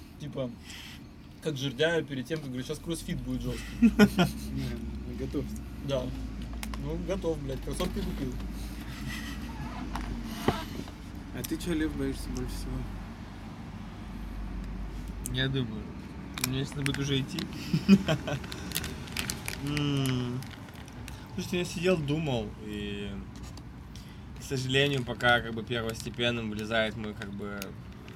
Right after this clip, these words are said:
Speaker 3: травматичный страх, который я собираюсь проработать с психологом. И, как бы, он из-за всесильности, он как будто мешает увидеть настоящий глубинный страх.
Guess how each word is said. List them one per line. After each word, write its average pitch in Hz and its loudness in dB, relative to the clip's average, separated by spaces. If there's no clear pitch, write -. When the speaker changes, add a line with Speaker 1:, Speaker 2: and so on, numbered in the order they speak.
Speaker 3:
травматичный 123 0
страх, 127 4
который 110 -2
я 110 0
собираюсь 110 0
проработать 107 -4
с - -10
психологом. 98 -2
И, 101 -4
как 104 -4
бы, 104 0
он 104 0
из-за 127 0
всесильности, 131 4
он 113 2
как 110 0
будто 117 0
мешает 113 6
увидеть 113 2
настоящий 110 4
глубинный 107 -2
страх. 107 -6